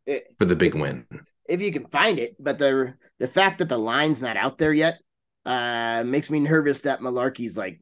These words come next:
Speaker 1: something ridiculous.
Speaker 2: Well, let's, I thought I saw a line on my casino, so go
Speaker 1: You might
Speaker 2: ahead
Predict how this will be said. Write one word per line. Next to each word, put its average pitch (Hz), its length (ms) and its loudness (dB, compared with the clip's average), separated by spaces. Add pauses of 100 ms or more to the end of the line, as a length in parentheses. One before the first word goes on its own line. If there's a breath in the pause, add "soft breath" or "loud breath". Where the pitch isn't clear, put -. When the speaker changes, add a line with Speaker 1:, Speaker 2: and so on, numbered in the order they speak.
(100)
Speaker 1:
something 127 400 -4
ridiculous. 92 680 -12
Speaker 2:
Well, 180 120 8
let's, 254 220 8
I - 180 2
thought 339 200 6
I 339 60 8
saw 214 280 6
a - 20 6
line 165 200 6
on 139 80 8
my 117 140 6
casino, 95 460 2
so 107 500 6
go 147 140 8
Speaker 1:
You 185 60 8
might 185 80 6
Speaker 2:
ahead 185 60 6